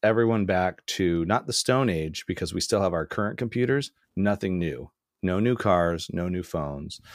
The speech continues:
none of that. You would have to live with where you're at for, for the, the forever almost, 'cause, like, re-, rebuilding those would be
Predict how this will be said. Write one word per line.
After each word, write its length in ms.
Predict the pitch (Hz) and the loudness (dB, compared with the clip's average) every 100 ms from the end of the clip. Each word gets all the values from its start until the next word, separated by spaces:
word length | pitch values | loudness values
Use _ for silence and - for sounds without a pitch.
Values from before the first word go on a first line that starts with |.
| - - | -14 -2
none 140 | 101 | 0
of 80 | 90 | 2
that. 260 | 80 73 - - - - | 0 -4 -10 -18 -12 0
You 100 | 107 | 4
would 80 | 104 | 4
have 140 | 95 | 2
to 240 | 98 90 - | 0 -4 -2
live 260 | 98 104 98 | 0 0 0
with 140 | 90 | -2
where 220 | 95 95 | 0 2
you're 200 | 98 85 | 2 2
at 320 | 85 80 71 - _ _ _ _ | 2 2 0 -8 _ _ _ _
for, 400 | - - 87 - _ _ | -10 -2 -2 -2 _ _
for 480 | - 104 87 82 80 _ _ - | -4 0 2 0 -4 _ _ -6
the, 160 | 92 - _ _ 113 | -6 -6 _ _ -8
the 140 | 92 | -8
forever 540 | - 107 117 78 87 _ _ - | 0 4 6 4 -6 _ _ -2
almost, 520 | 98 85 73 - - - | -2 -2 -4 -8 -10 0
'cause, 220 | 107 90 | 2 4
like, 200 | 98 87 - | 2 0 -4
re-, 200 | 101 - | -4 -2
rebuilding 460 | 110 107 104 98 95 | 0 2 2 2 0
those 300 | 92 92 87 | -2 -2 -4
would 200 | 87 85 | -6 -6
be 340 | 85 80 78 | -4 -4 -6